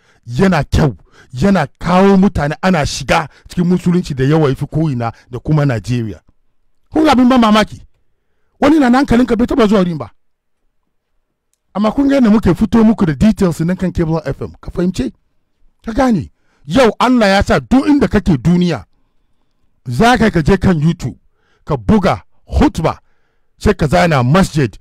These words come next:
sai ka rubuta America keyword. Ya kawo maka hutubobinmu ka-, daban-daban,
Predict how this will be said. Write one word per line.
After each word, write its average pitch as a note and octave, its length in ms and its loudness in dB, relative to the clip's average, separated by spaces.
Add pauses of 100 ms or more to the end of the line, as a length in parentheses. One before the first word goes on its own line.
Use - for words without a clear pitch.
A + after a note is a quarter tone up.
(100)
sai F#3+ 140 0
ka D#3 100 0
rubuta D#3+ 380 2
America B2 420 0
keyword. C3+ 480 -4 (1120)
Ya C#3 220 -2
kawo C#3 220 -2
maka D3+ 220 -2
hutubobinmu D3 760 -2
ka-, - 160 -14
daban-daban, C#3+ 640 -4